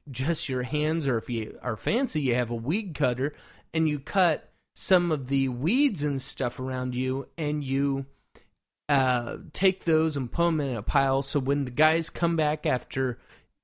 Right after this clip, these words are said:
your first time, you probably won't be putting out decoys. You may if you have waders,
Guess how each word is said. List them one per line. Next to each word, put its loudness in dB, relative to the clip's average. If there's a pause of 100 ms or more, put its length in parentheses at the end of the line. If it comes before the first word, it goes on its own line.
(120)
your 6
first 0
time, 4
you 2
probably 4
won't 2
be -4
putting 2
out -2
decoys. -2
You 0
may 6
if 2
you 6
have 2
waders, -2